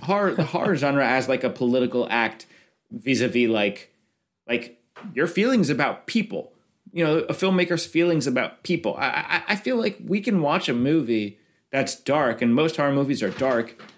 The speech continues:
and yet there are moments of redemption, and there are moments of humor, and there are moments of kindness, and there are, there are little breathing periods. And, I mean, even Ari Aster, you know, has those things, and, and, and, and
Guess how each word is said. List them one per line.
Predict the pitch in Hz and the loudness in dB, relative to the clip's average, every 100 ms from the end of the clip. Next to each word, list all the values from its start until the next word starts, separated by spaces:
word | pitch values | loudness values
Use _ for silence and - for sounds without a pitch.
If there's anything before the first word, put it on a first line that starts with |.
| _ _ - | _ _ -2
and | 180 | 2
yet | 202 202 | 2 2
there | 190 185 | 2 4
are | 180 | 4
moments | 160 175 214 165 | 4 4 2 2
of | 123 | -2
redemption, | 123 131 - - - | -2 0 -2 -4 -8
and | 110 | -2
there | 120 127 | 2 4
are | |
moments | 127 151 156 151 | 4 2 2 0
of | 147 | -4
humor, | - 175 120 101 | 0 2 2 0
and | 104 120 | 0 2
there | 127 127 | 2 4
are | 123 123 | 2 2
moments | 135 147 151 143 - | 2 2 2 0 -2
of | - 135 127 104 - | -2 0 0 0 -6
kindness, | - 165 160 113 - - 110 | 0 2 2 0 -2 -4 -2
and | 113 | 0
there | 117 120 | 2 2
are, | 117 110 - - - | 2 -2 -6 -20 -4
there | 147 135 | 0 2
are | 120 - | 0 -4
little | 151 151 | -2 0
breathing | 123 151 175 151 131 | 0 2 2 2 0
periods. | 127 117 110 104 98 | 0 2 2 0 0
And, | 110 110 | 0 0
I | |
mean, | 147 170 | 0 2
even | 214 180 170 | 2 2 2
Ari | 160 170 | 2 2
Aster, | 156 160 - 143 113 | 2 0 0 0 0
you | 127 | 2
know, | 120 110 | 2 2
has | 113 110 | 0 -2
those | 110 113 | 0 -2
things, | - 113 107 104 | 0 -2 0 0
and, | 98 98 | -2 -2
and, | 123 117 92 | -2 -2 -2
and, | 139 110 | -6 -4
and | 165 139 | -4 -4